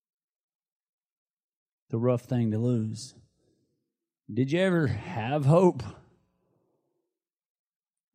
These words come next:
Maybe the process, the things that God has brought you through,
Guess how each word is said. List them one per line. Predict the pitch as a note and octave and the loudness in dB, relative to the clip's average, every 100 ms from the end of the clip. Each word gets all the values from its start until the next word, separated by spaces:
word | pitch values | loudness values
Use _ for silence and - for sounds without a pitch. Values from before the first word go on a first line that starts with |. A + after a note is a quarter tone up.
| _ | _
Maybe | A#2+ C#3 F3 E3+ | -2 0 2 0
the | C#3 | 0
process, | B2 - D#3 D3+ - B2 G#2+ - - - - - - _ _ _ _ _ _ _ _ _ _ _ _ _ _ _ _ _ _ - | -4 -2 -2 -2 -6 -6 -6 -10 -16 -14 -16 -20 -20 _ _ _ _ _ _ _ _ _ _ _ _ _ _ _ _ _ _ -6
the | A#2+ | -4
things | D3+ D#3+ D3 | 0 2 4
that | C3+ B2+ | 2 -2
God | D3 D3 C3 | -2 -2 0
has | C#3 B2+ | 0 -2
brought | A#2+ C#3 B2+ | -2 -2 -2
you | B2+ C3 | -2 -2
through, | A2+ - - C#3+ D3 B2+ A#2+ A#2+ | -2 -8 -6 -2 0 0 -2 -6